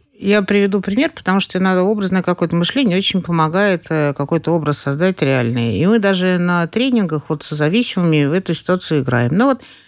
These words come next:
представьте себе, что я вот некоторое дерево, достаточно раскидистое, меня оплела какая-то лиана. И поэтому ветви мои ещё больше, м, провисли. Э, в общем, это вот такой симбиоз между деревом и лианом, который его оплетает.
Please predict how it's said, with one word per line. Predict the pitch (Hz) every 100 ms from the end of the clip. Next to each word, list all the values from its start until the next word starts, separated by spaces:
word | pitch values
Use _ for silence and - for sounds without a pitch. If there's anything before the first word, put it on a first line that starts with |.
| _
представьте | - 170 - 294 -
себе, | - 180 233
что | - 160
я | 180 214
вот | 180
некоторое | 180 196 - 170 156
дерево, | 139 143 131 131
достаточно | 131 135 208 220 - 160
раскидистое, | 143 - 127 - - - 135 127
меня | 135 180 254
оплела | 240 170 160 220
какая-то | 160 180 185 -
лиана. | 165 123 113 110 113 - _ _ _ _ _ 151
И | 180
поэтому | 202 262 277 247 220 196
ветви | 175 254 262 208
мои | 180 165
ещё | 156 - 147
больше, | 196 226 - 208 196 185
м, | 180 180 165
провисли. | 175 165 165 156 - 151 139 135 139
Э, | 156 151 147 143 143
в | 202
общем, | 202 202
это | 196 190
вот | 190
такой | 190 185 190
симбиоз | - 185 175 190 180 147 -
между | 160 151 165
деревом | 156 165 147 139 135
и |
лианом, | 170 277 262 226
который | 208 190 185 175
его | 165
оплетает. | 160 165 160 165 160